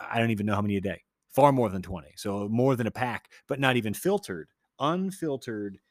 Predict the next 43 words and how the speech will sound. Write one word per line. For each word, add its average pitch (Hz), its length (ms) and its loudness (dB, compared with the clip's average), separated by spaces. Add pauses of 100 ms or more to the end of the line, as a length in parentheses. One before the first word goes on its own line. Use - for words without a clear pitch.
(140)
terribleness 101 680 0
straight 135 420 0
to 135 60 -4
my 123 120 0
lungs, 101 520 -4 (280)
let's 113 180 -4
say 120 140 2
thirty 110 360 -2
times 98 360 -4
a 87 40 -8
day 90 220 -4
or 90 260 -6
more. 85 460 -10 (840)
And 104 600 0 (140)
now 120 460 4
I'm, 110 260 2
I'm 104 320 0
in 110 100 -2
my 101 160 2
late 98 300 -2
thirties, 123 440 0 (540)
and 104 140 0
I'm 98 160 0
realizing 110 460 2
that 98 140 -6
I 104 80 -2
really 120 420 0
might, 123 160 0
even 151 160 6
though 190 100 12
I 160 40 12
quit 196 200 4
years 202 180 8
ago, - 240 2
this 113 300 0
is 104 80 -8
now, 113 300 2
you 120 120 -2
know, 90 80 -2
I 101 340 -4
quit - 340 4
years 165 380 4
ago. 85 280 -6